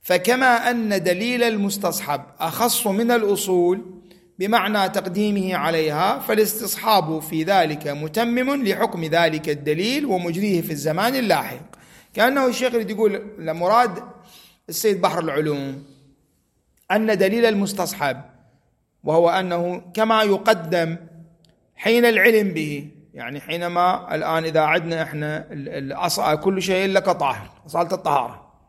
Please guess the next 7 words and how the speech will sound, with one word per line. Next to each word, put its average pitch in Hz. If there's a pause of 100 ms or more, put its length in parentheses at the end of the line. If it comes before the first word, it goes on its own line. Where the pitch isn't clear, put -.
(600)
حينما 214
تعلم 208
بالنجاسة، 175 (580)
هذا 202
مخصص، 185
هذا 175
يقدم 208